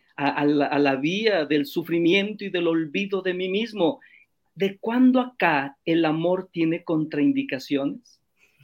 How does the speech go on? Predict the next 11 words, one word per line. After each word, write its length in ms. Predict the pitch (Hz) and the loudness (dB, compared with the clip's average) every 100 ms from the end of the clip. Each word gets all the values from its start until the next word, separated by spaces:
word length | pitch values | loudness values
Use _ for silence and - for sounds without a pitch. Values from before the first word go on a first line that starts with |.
| _ - | _ 0
¿De 200 | 180 185 | 0 0
cuándo 500 | 214 233 247 247 220 | -4 0 0 0 -4
acá, 560 | - 160 147 147 262 - _ _ - | -4 0 2 0 -2 -12 _ _ -4
eh, 260 | 170 156 147 | 0 2 2
el 120 | 185 | 2
abrazarte, 1160 | 185 175 165 160 - 175 156 151 - 175 202 - | 0 -2 -6 -8 -8 -6 -6 -8 -6 -4 -4 -2
el 200 | 185 185 | -2 0
consentirte, 1120 | - 180 175 170 160 151 185 185 180 214 226 - _ - | 0 -4 -2 -2 -2 -2 -4 -4 0 2 2 -4 _ -6
tiene 340 | 185 190 202 | -4 -2 -4
contraindicaciones? 1500 | 180 165 165 165 160 160 160 160 - 160 160 165 240 254 - _ _ - | -4 -4 -2 -2 -2 -4 -4 -10 0 2 4 0 -4 -12 -20 _ _ -6
Ah, 360 | 180 208 156 | -2 -2 -4